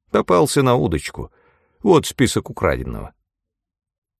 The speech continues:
Огилви положил перед Питером исписанный лист бумаги. «Копия осталась у меня».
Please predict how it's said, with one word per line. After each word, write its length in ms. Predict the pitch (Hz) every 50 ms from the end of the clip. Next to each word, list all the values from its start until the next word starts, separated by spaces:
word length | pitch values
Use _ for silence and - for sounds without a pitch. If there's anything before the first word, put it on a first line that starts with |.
| _ -
Огилви 540 | 104 123 185 190 180 175 170 165 160 160
положил 400 | 147 - 107 98 95 110 139 127
перед 260 | - 117 101 90 - -
Питером 380 | 123 117 - 117 110 104 98
исписанный 500 | 90 - - - 95 82 - 101 90 87
лист 220 | 82 76 76 73 71
бумаги. 560 | 67 87 92 80 67 60 58 - - - _ _ _ _ _ _ _ _ _ _ _ _ _ _
«Копия 460 | - - 196 160 - 143 135 127 117
осталась 500 | 107 92 - - 104 90 82 80 - -
у 60 | 104
меня». 320 | 101 98 85 64 - -